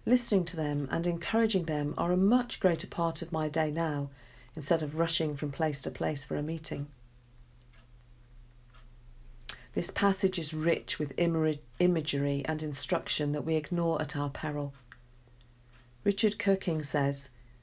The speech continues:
"We are not to be chameleons imitating the world around us, but Christians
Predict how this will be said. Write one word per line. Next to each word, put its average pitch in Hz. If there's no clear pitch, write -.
"We 185
are 185
not 220
to 208
be 214
chameleons 214
imitating 185
the 170
world 165
around 165
us, 143
but 151
Christians 143